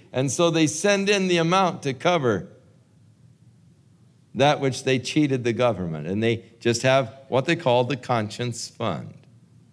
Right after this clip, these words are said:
They say that neurotic behavior patterns are often subconscious desires or created by subconscious desires for punishment.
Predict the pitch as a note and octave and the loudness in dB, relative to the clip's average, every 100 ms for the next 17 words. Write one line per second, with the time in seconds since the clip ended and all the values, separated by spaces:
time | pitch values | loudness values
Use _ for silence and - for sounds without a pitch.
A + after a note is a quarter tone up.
0 | - _ _ _ _ _ _ _ _ _ | -20 _ _ _ _ _ _ _ _ _
1 | _ _ - - _ - C3 C#3 - G#3+ | _ _ -20 -20 _ -2 2 2 2 2
2 | G#3 D#3+ C#3+ C3+ - A#2+ A#2 C3 C3 C#3+ | 2 4 4 2 -4 -12 -6 -2 2 4
3 | D#3 D3 F#2 F#2+ A#2 A2+ D3 C3+ A2+ A2+ | 4 0 -2 0 2 2 0 0 0 -2
4 | A2+ A#2 A#2 A#2+ C3 C3 C3 B2+ - C3+ | -2 0 0 0 -4 -2 0 0 0 0
5 | F3 F3 - E2 F#2 G2 - - _ _ | 0 -4 -8 -6 -6 -6 -12 -20 _ _
6 | - D3+ C#3 A#2+ D#3+ E3+ E3+ A#2 G#2 - | -2 2 2 0 0 0 -2 -6 -6 -2
7 | A2+ A2 A2+ A2+ B2+ C3 - G#2 - B2+ | -2 2 2 2 0 -2 -4 -6 -4 -2
8 | D3 F3 B2 F2+ G#2 A2+ A2 - - B2 | 0 2 0 0 0 0 -4 -18 -6 -4
9 | A2 - C#3+ D3+ - F#2+ - G2 F#2 G2+ | -4 -2 -2 -2 -4 -8 -6 -6 -2 0
10 | G#2 A2+ A2 - A2 G#2 G#2 G2 D#2 C#2 | 0 -2 -4 -8 -8 -8 -6 -6 -6 -8
11 | - C2 A#1+ | -12 -14 -16